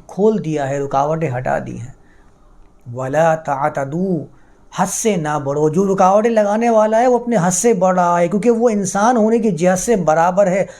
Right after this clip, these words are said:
دوسرے انسان سے۔ اس نے چالاکی سے اپنی ہیئت کو چینج کیا ہے تاکہ وہ مختلف نظر آئے اور لوگ اس کی بات کو ایکسیپٹ کر لیں، لیکن وہ کتنا ہی کچھ کر لے ہے، وہ انسان،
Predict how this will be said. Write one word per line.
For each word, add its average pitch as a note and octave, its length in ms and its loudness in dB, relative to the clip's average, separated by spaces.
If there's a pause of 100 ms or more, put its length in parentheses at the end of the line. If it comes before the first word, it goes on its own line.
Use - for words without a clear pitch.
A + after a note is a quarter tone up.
(140)
دوسرے A3+ 440 4
انسان F3 400 -4
سے۔ C3+ 220 -8 (460)
اس G#3 180 0
نے B3 120 2
چالاکی G#3 580 0
سے B3+ 180 2
اپنی B3+ 280 -2
ہیئت G#3 420 0
کو B3 120 0
چینج G#3+ 380 -2
کیا A3 220 2
ہے A#3+ 80 2
تاکہ A#3 220 0
وہ A#3 140 2
مختلف G#3 580 2
نظر G#3 300 2
آئے G#3 180 2
اور A3 100 2
لوگ G#3 240 4
اس G#3 100 -2
کی A3+ 140 -2
بات F#3 280 0
کو - 60 -6
ایکسیپٹ F3+ 400 -6
کر D#3+ 100 -6
لیں، D#3 180 -10 (680)
لیکن F#3+ 320 2
وہ A3 160 2
کتنا A#3+ 440 0
ہی C#4+ 180 2
کچھ A#3+ 160 -4
کر G#3 120 0
لے G3+ 200 0
ہے، G#3+ 180 4
وہ G#3+ 180 0
انسان، F#3+ 500 -2